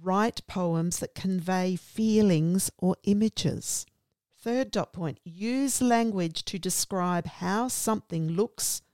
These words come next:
smells, tastes, feels or sounds." So in terms of having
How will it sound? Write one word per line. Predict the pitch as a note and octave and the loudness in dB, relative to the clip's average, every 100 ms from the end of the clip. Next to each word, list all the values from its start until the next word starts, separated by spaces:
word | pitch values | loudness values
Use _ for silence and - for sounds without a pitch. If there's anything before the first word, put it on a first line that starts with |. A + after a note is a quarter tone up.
| _ | _
smells, | - - G3 F#3 F#3+ G#3 - _ _ | -8 -2 0 0 -2 -4 -8 _ _
tastes, | - G3 G3 - - - | -4 -2 0 -2 -6 -8
feels | - F3+ E3+ F3 | -2 2 2 0
or | F#3+ | -2
sounds." | F3+ G#3 G3+ F3 C#3 D3+ - - _ _ _ _ | 0 2 4 4 2 -2 -10 -12 _ _ _ _
So | - A#3+ A3+ A3 G#3+ _ - | 0 4 4 4 0 _ -2
in | A3 G#3+ | 2 2
terms | - C4 C#4 C4+ C4 | 2 4 4 2 4
of | A3+ G3+ F#3 G3 | 6 6 4 2
having | - G3+ F#3+ G3+ G3 G3 G3+ | 0 2 4 2 2 2 0